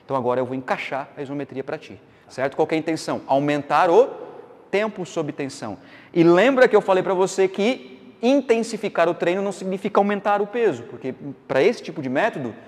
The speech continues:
eu vou ter que baixar o peso, porque vai ter que segurar a isometria. Então, Diego, aqui, ó, vamos fazer sessenta e cinco. Sessenta e cinco, vai ficar bem bom pra ti.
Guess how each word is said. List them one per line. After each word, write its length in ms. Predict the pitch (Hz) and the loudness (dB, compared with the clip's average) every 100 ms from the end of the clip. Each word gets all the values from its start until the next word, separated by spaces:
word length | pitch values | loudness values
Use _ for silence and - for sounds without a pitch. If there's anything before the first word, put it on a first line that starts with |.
| - | -16
eu 80 | 135 | -12
vou 80 | 127 | -10
ter 120 | 147 | -10
que 100 | 143 | -12
baixar 360 | 147 247 - 214 | -10 -10 -8 -8
o 60 | |
peso, 340 | - 104 - - _ _ _ _ | -8 -12 -16 -20 _ _ _ _
porque 160 | 185 | -10
vai 100 | 214 | -8
ter 100 | 214 | -8
que 60 | 208 | -8
segurar 260 | 202 190 208 | -4 -2 -2
a 60 | |
isometria. 420 | 208 131 113 101 - - - - - | -4 -8 -12 -14 -20 -20 -20 -20 -2
Então, 200 | 185 165 | 2 4
Diego, 300 | 123 202 160 | 6 8 8
aqui, 180 | 147 170 | 6 6
ó, 120 | 107 - - | 4 2 -8
vamos 220 | 151 214 | -4 0
fazer 720 | 202 147 175 175 123 - - - - - - _ _ _ _ _ _ _ | 2 2 4 4 4 0 -16 -20 -20 -20 -20 _ _ _ _ _ _ _
sessenta 420 | _ - 269 330 277 | _ -10 -6 -4 -4
e 40 | |
cinco. 400 | - 151 120 - - - - - _ _ _ _ _ _ _ _ _ _ _ _ - | -2 -2 -2 -4 -18 -20 -20 -20 _ _ _ _ _ _ _ _ _ _ _ _ -18
Sessenta 300 | 247 262 247 | -12 -6 -6
e 40 | |
cinco, 280 | - 113 98 | -8 -12 -12
vai 100 | 143 | -12
ficar 180 | - 147 | -4 -4
bem 280 | 139 233 214 | -2 0 2
bom 160 | 214 | 0
pra 120 | 190 | -2
ti. 220 | - 104 | -6 -8